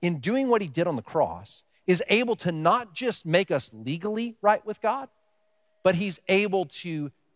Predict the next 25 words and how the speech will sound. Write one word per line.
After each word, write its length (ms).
restore 540
our 160
relationship 760
with 160
God? 340
How 120
does 140
that 200
work? 480
And 120
it 100
connects 300
to 80
what 80
we've 100
talked 200
about 140
the 60
last 320
two 160
weeks. 340
So 120
if 120
you 80
remember, 400